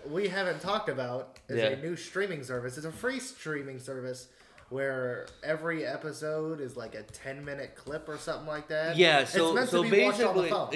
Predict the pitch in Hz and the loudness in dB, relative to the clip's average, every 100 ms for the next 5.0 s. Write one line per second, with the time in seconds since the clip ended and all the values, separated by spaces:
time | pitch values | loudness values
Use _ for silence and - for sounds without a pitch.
0 | 151 165 123 135 139 196 175 143 139 - | 2 4 4 0 2 4 4 0 -2 0
1 | 240 247 240 208 180 131 117 117 131 226 | -2 -2 0 2 2 0 -4 -8 -2 -2
2 | 220 - 151 127 120 120 - 131 117 107 | -2 -2 -2 0 -2 -4 -4 -6 -6 -2
3 | 135 156 - - 110 131 123 - 120 123 | 0 -2 -10 -18 -6 -4 -4 -6 -2 0
4 | 139 - 180 170 185 190 254 285 302 | -2 -4 -4 -2 -2 -2 -4 -4 -6